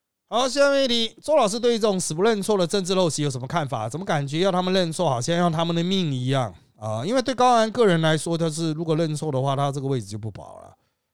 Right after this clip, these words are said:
啊，就是被褫夺公权。啊，那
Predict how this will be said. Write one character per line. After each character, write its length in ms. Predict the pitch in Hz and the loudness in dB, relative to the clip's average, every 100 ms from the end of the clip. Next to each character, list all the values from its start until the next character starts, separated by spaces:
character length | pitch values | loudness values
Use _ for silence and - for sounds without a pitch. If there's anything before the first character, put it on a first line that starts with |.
| _ | _
啊， 420 | - 87 73 71 87 | -20 -16 -16 -16 -14
就 180 | 107 | -10
是 60 | 104 | -8
被 120 | 110 | -8
褫 160 | 104 - | -10 -10
夺 120 | 92 | -12
公 220 | 92 95 | -12 -12
权。 200 | 104 - - _ _ 117 | -12 -16 -20 _ _ -6
啊， 200 | 147 170 | -4 -2
那 380 | 202 196 170 | -2 -2 -4